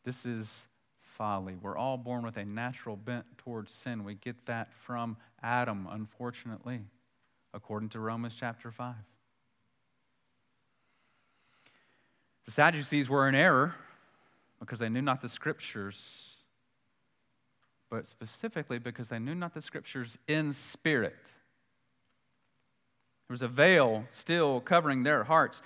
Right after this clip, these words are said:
You know, Jesus even said, Jesus said in John six, "The words that I've spoken to you are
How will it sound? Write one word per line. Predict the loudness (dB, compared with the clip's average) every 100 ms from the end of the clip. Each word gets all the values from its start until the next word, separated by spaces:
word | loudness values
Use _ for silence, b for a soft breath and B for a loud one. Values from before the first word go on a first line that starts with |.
| 2
You | 4
know, | 6
Jesus | 4 0 0
even | 2 2 2
said, | 4 6 6
Jesus | 2 -2 -4
said | 4 4 4 2
in | 2 2 2
John | 2 4 4 0
six, | 4 6 6 2 -12 -20 b b b b b b b b
"The | -2 6
words | 12 12 10 6
that | 8
I've | 8 6
spoken | 2 2 2 0 0
to |
you | 2 2
are | 6 10 10 6